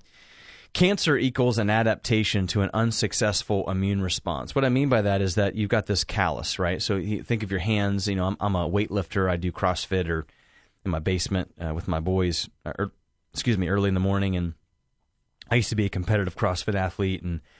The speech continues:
you know, you get, you get calluses on your hands because of the wear and tear, um, from the bar, from doing pull-ups and,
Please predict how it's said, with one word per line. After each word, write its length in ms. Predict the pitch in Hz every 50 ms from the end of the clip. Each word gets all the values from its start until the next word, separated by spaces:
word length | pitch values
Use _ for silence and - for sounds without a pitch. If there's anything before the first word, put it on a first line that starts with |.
| - - - - - _ _ -
you 80 | 113
know, 60 | 107 104
you 120 | 104 101
get, 180 | 104 139 - 131
you 80 | 113
get 160 | - 92 -
calluses 580 | - - 127 120 120 120 117 - - 104 87 -
on 120 | 92 95
your 100 | 92 90
hands 480 | 80 - - 113 110 101 90 90 85 85
because 320 | 92 98 - - 101 87
of 80 | 92 82
the 100 | 92 90
wear 260 | 87 98 104 104 101
and 140 | 95 90 85
tear, 440 | - - 107 98 92 87 82 78 - _ _ _ _ _ _ _ _ - -
um, 200 | 101 92 87 80
from 220 | - - 101 92
the 80 | 85 82
bar, 460 | 80 95 92 92 95 95 98 98 90
from 300 | - - 92 85 80 - - -
doing 240 | 113 101 92 87
pull-ups 600 | - - - 117 107 98 95 92 - - - -
and, 200 | 98 90 87 82